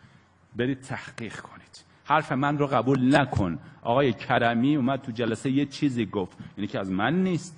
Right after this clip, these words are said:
این پروفسوری به نام دکتر آلن کانتول از آمریکا، سی صفحه سند داره. بابا، هزار نهصد و شصت و هفت ویروسی خواستن بسازن،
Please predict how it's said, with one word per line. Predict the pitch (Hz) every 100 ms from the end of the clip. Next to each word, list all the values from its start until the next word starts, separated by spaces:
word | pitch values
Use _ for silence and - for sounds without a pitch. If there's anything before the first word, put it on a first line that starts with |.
| -
این | 123
پروفسوری | 131 120 104 104 - 131 139
به | 117
نام | 127 127
دکتر | 127 - 131
آلن | - 131 135 131
کانتول | - 143 170 170 160
از | 143 131
آمریکا، | 131 123 160
سی | 160 190 185
صفحه | 170 165
سند | 175 160 151 170
داره. | 160 160 180 - -
بابا، | 147 190
هزار | 151 180
نهصد | 175 196
و |
شصت | - 170 - 165
و |
هفت | 139 190 165 - - -
ویروسی | 123 147 185 196
خواستن | 180 196 - 196 196
بسازن، | 196 202 185 202 214 208